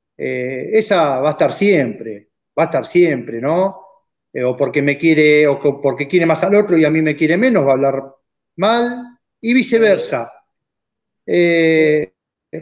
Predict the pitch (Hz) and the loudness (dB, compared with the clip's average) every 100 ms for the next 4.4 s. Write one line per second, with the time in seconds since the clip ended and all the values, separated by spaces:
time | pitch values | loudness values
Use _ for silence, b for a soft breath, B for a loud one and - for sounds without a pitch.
0 | 175 220 220 262 202 233 240 277 214 160 | 0 0 0 -2 0 0 2 2 0 -4
1 | 156 240 220 208 233 233 190 190 180 185 | -2 -2 2 2 2 2 0 0 0 -2
2 | 180 262 294 240 190 160 151 151 151 247 | -2 0 0 2 0 0 -2 -4 -6 -4
3 | 220 180 185 185 190 190 165 135 139 139 | 0 0 0 0 0 2 2 2 0 0
4 | 196 185 170 160 | -2 0 -2 -4